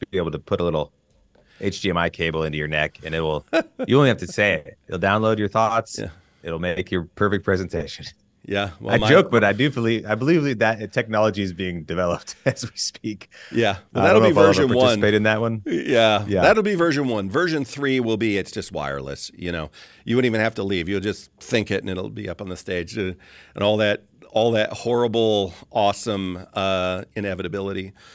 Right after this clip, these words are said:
Speaker 2: Mike, we, uh, we talked a lot. That was a, that was a wide range for a real estate guy that's only been in our business five years. Uh, that was a great conversation. Thanks for hanging out.
Speaker 1: Yeah, man, that was a lot of fun. I really enjoyed it.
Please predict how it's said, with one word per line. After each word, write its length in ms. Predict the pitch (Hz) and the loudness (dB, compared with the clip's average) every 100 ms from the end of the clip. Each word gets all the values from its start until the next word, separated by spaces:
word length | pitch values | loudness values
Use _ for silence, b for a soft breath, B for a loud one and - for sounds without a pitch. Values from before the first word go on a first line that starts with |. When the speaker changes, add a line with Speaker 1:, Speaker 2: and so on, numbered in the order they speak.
| B B | B B
Speaker 2:
Mike, 480 | 90 90 98 - - _ _ | -6 -2 -2 -4 -20 _ _
we, 360 | 87 95 113 | -6 -2 0
uh, 300 | 110 90 87 92 _ | 0 0 -2 -6 _
we 140 | 147 - | -16 -14
talked 280 | 160 180 | -12 -12
a 40 | 87 | -10
lot. 380 | 87 92 - - _ | -8 -8 -10 -16 _
That 160 | - 127 | -8 -4
was 120 | 170 | 0
a, 160 | 123 90 | 0 0
that 120 | 120 | 2
was 140 | 226 156 | 4 4
a 80 | |
wide 540 | 123 107 - 110 147 160 | 0 -2 -4 0 0 2
range 180 | 160 135 | -2 2
for 120 | 170 | 2
a 20 | |
real 180 | 160 254 | 6 6
estate 340 | 285 190 143 | 4 2 2
guy 360 | 123 135 139 165 | 4 6 6 6
that's 180 | 147 139 | 2 2
only 180 | 170 165 | 0 2
been 120 | 170 | 2
in 80 | 170 | 2
our 140 | 151 | 2
business 340 | 135 180 214 | 0 0 -2
five 340 | - 151 147 147 | -2 0 2 2
years. 600 | 139 214 170 143 123 - b b b b b b | 0 0 0 -2 -6 -14 b b b b b b
Uh, 380 | - 117 123 123 - | -4 0 2 0 -2
that 100 | 175 | -8
was 80 | 180 | -6
a 60 | 185 | -2
great 200 | 131 120 | -2 -2
conversation. 720 | 131 123 120 - 208 - 90 | -6 -6 -6 -6 -6 -8 -6
Thanks 200 | - 143 | -8 -6
for 80 | 127 | -6
hanging 240 | 135 135 | -4 -4
out. 240 | 139 - _ _ _ _ _ _ _ _ | -4 -8 _ _ _ _ _ _ _ _
Speaker 1:
Yeah, 120 | 143 | -6
man, 220 | 226 117 101 | -2 -2 -2
that 100 | 120 | -4
was 100 | 170 | -2
a 40 | 143 | 0
lot 100 | 147 | 0
of 100 | 131 | -2
fun. 280 | - 135 85 _ _ _ _ | 0 0 0 _ _ _ _
I 100 | 107 | -6
really 180 | 117 113 | 0 0
enjoyed 260 | 104 98 | 2 2
it. 140 | 85 | 2